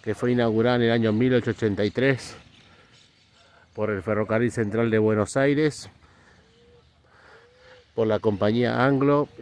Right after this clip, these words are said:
bajo la colaboración de los hermanos Lacroce, como lo vuelvo, como lo vuelvo a reiterar.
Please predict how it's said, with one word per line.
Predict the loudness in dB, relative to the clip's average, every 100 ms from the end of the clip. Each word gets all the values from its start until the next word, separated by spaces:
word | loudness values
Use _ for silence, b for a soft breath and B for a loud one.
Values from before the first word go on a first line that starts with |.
| -8
bajo | -2 -2 0
la | 0
colaboración | 0 0 0 0 -2 -4 -2
de |
los | -2 -2
hermanos | -4 -2 -2
Lacroce, | -2 -4 -4 -4 -6
como | -10 -8
lo | -6
vuelvo, | -6 -6 -6 -10
como | -6
lo | -6 -4
vuelvo | -4 -6
a |
reiterar. | -6 -8 -6 -8 -8